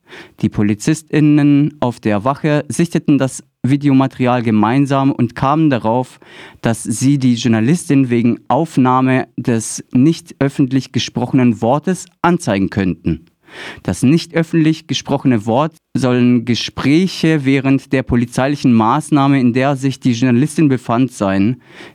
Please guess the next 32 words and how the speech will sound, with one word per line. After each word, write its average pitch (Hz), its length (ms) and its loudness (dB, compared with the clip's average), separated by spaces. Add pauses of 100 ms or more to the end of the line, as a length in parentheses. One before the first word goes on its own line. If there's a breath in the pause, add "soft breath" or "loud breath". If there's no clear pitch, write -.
(100)
die 175 180 2
im 156 180 2
Videomaterial 131 920 0
zu 131 180 0
hören 143 340 4
waren. 87 420 -2 (640 loud breath)
Neben 170 300 4
der 139 100 2
Anzeige 143 480 0
wegen 120 180 0
Verletzung 135 640 0
der 113 140 -2
Vertraulichkeit 123 800 -2
des 113 160 -4
Wortes 139 400 -2
bekam 139 420 -2
Amela 113 300 0
Brandt 113 320 -2
eine 131 240 0
Anzeige 101 420 -2
wegen 139 220 0
Strafvereitelung. 95 1120 -4 (420 loud breath)
Grund 117 300 0
dafür, 170 500 0
die 127 200 -2
Journalistin 123 600 0
legte 127 320 -2
Widerspruch 156 600 0
gegen 127 260 2
die 120 160 2
Beschlagnahmung 143 720 0
ein 139 300 0